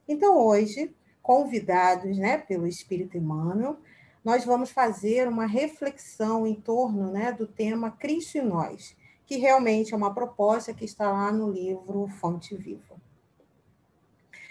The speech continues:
Essa proposta de Emmanuel de refletir sobre o Cristo em nós,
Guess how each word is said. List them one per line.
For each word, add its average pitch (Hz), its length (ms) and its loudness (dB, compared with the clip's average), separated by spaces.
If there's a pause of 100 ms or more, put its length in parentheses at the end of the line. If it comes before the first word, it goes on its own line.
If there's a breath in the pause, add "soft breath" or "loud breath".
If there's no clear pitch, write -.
(520 loud breath)
Essa 370 260 6
proposta 226 560 4
de 214 120 0
Emmanuel 185 760 2
de 185 160 -6
refletir 214 880 0
sobre 196 300 -4
o 196 40 -10
Cristo 247 460 -6
em 175 80 0
nós, 175 680 2